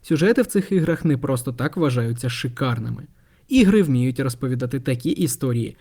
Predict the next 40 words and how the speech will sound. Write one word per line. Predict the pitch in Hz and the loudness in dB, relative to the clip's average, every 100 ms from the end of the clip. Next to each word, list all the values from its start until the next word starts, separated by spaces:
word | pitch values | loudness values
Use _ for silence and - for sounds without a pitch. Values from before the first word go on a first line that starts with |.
| - | -14
про | - | -6
які | 135 127 214 | -6 -2 -2
хочеться | 143 131 127 131 | -2 -2 -2 0
говорити | 127 131 147 202 202 | 0 2 2 2 0
і | - | 0
обговорювати | 139 127 123 113 113 117 117 | 0 0 0 0 -4 -4 -4
з | |
друзями. | 123 160 135 110 110 - _ _ - - | -2 0 0 -2 -10 -14 _ _ -16 0
Музика | 220 247 247 208 | 2 4 4 4
в | 151 | 6
іграх | 160 165 160 | 4 2 0
може | 135 127 135 | 0 0 0
бути | 135 135 | -2 -2
неймовірно | 131 127 120 117 120 123 | 0 0 0 0 0 0
шикарною, | 120 - 175 135 120 107 - | -2 -2 0 0 0 -4 -2
як | 170 208 | 0 2
і | 240 | 2
картинка. | 190 165 120 110 120 - _ _ _ | 2 0 -4 -8 -10 -16 _ _ _
Тобто, | - - | -6 -2
якщо | 175 - | -2 2
раніше | 175 165 170 165 | 2 2 0 -2
ігри | 165 - 156 143 | -4 -2 0 2
могли | 139 143 147 | 0 0 0
б | 139 | 0
вважатись | 135 143 139 123 | 0 -2 -2 -4
класними, | - 147 127 135 123 120 - - | -2 -2 -2 -2 -4 -4 -12 -2
бо | 160 | 2
в | 160 | 4
них | 165 160 | 2 2
можна | 151 143 | 0 0
просто | 127 147 127 - | -2 -4 -4 -2
грати, | 117 117 165 214 196 202 - _ | -2 2 2 2 0 -4 -10 _
зараз | 139 143 147 127 | -4 -2 0 -4
всі | - - 135 | -6 -4 -4
компоненти | 123 120 120 120 117 113 | 0 0 0 0 -2 -2
продукту | 117 120 123 123 123 | -4 -4 -4 -4 -6
в | |
трипл | 120 127 120 120 135 | -6 -6 -4 -6 -4
ей | 123 | -4
грі | 123 151 | -2 -2